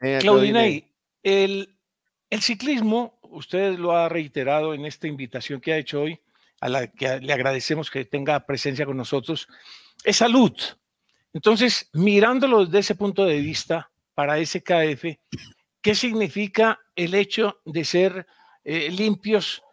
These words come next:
Speaker 2: en la biodiversidad, limpios en todo el asunto ese que se utilizaba en otras épocas y que ya quedó a un lado? Entonces, quisiera que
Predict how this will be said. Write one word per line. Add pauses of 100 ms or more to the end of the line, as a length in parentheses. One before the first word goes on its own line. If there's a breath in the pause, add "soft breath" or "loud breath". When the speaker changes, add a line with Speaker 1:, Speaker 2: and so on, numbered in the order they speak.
(220)
Speaker 2:
en
la
biodiversidad, (220)
limpios
en (240)
todo
el
asunto
ese
que
se
utilizaba
en
otras
épocas
y
que
ya
quedó (160)
a
un
lado? (260)
Entonces,
quisiera
que